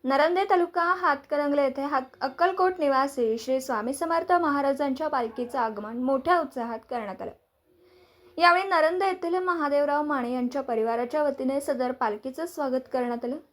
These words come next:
सदर पालखीच्या दर्शनासाठी हातकणंगले विधानसभा मतदारसंघातील आमदार अशोकराव माने, खासदार धैर्यशील माने तसेच राजकीय,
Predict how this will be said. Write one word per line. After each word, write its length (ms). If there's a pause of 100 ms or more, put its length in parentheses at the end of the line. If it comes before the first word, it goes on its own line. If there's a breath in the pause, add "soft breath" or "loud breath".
(520 soft breath)
सदर 240
पालखीच्या 460
दर्शनासाठी 680
हातकणंगले 720
विधानसभा 800
मतदारसंघातील 760
आमदार 420
अशोकराव 460
माने, 340 (340 loud breath)
खासदार 380
धैर्यशील 440
माने 340
तसेच 280
राजकीय, 500